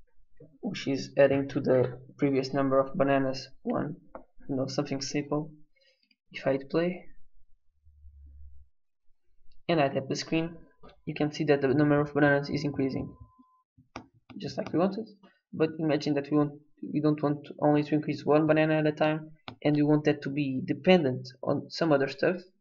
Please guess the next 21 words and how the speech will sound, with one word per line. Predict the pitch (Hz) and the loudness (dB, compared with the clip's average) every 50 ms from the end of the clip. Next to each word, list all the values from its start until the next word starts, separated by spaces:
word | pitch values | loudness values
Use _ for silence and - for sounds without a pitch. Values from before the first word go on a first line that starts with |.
| _ _ _ _ _ - _ _ _ _ _ - | _ _ _ _ _ -20 _ _ _ _ _ -16
So | - - - - 143 143 143 139 139 139 135 139 143 139 - _ _ _ _ _ _ _ _ _ _ _ - | -14 -10 -4 0 2 4 4 4 4 2 0 0 -4 -8 -14 _ _ _ _ _ _ _ _ _ _ _ -6
let | 139 131 131 135 | -6 -4 -2 -2
me | 135 131 | -2 0
give | 131 135 127 127 | 0 -2 0 0
you | 131 131 127 - - - | -2 -2 -4 -6 -4 -4
an | 143 135 | -2 -2
example. | 131 131 135 147 151 147 - 208 - - - - - - - _ _ _ - _ - | -2 -2 -2 -2 -2 -2 -6 -8 -8 -10 -14 -16 -18 -20 -20 _ _ _ -20 _ -14
Let's | - - 165 160 160 - | -6 -4 -4 -4 -4 -8
suppose | 165 156 - 175 175 170 160 | -10 -4 0 0 0 0 0
that | 170 165 | 0 2
I | 165 165 | 2 2
want | 170 170 165 165 | 2 0 0 -2
to | 165 | -4
count | 160 - 175 170 170 165 160 - - - _ _ _ - | -2 0 -2 0 0 -2 -4 -10 -20 -20 _ _ _ -6
this | - 180 196 190 - | -2 -2 -2 0 0
number | 185 170 170 170 175 185 185 - _ _ _ _ _ _ _ - - | 0 0 0 0 -2 -4 -6 -12 _ _ _ _ _ _ _ -6 -2
to, | 165 160 160 151 147 - - - - | 2 2 4 4 2 2 -2 -8 -2
to | - 156 | -2 -2
be, | 151 170 180 165 160 160 156 - - _ _ _ _ _ _ _ _ _ _ _ _ _ _ _ _ _ - | 0 0 0 0 0 -2 -4 -8 -14 _ _ _ _ _ _ _ _ _ _ _ _ _ _ _ _ _ -6
to | - - | -4 -2
depend | 147 147 147 - - 190 180 165 165 165 170 | 0 0 -2 2 4 4 4 4 2 -2 -8